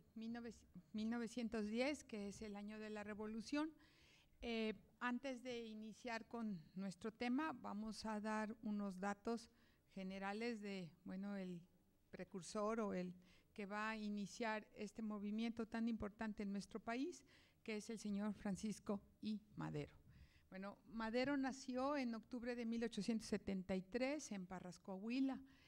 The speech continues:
Es, viene de una familia sumamente rica, es de las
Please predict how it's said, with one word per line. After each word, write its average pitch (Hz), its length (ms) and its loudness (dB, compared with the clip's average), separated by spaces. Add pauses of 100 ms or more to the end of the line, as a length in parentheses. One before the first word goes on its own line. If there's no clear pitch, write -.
(160)
Es, 208 480 -2 (220)
viene 214 420 2
de 220 80 8
una 226 160 4
familia 214 460 6
sumamente 202 560 -4
rica, 196 420 -2
es 202 180 -2
de 190 140 -2
las 175 400 -6